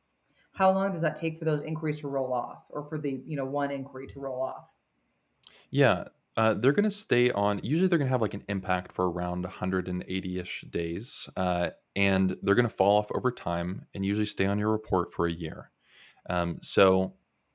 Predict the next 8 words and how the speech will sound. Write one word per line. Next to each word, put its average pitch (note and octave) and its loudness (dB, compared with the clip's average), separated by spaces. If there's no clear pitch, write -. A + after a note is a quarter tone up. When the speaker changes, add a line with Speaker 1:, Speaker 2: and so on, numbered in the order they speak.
Speaker 2:
but - 2
again, G2+ 0
the G2+ 0
impact A#2+ -2
initially G2+ 0
is - -6
so G2 -2
minimal A2+ 0